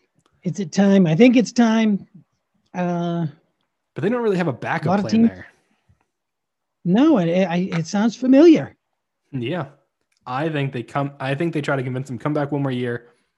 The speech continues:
Speaker 2: They draft somebody that they think could be the next guy.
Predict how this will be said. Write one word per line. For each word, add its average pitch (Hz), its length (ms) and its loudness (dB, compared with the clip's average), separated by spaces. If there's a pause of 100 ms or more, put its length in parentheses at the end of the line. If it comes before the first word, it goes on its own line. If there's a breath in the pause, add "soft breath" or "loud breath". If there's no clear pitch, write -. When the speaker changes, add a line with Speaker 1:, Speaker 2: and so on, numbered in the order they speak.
(180)
Speaker 2:
They 113 140 -10
draft 127 360 -8
somebody 131 400 -6
that 123 140 -8
they 113 60 -14
think - 360 -14
could 147 260 -4
be 127 460 -8 (920)
the 117 140 -10
next 123 300 -6
guy. 107 500 -6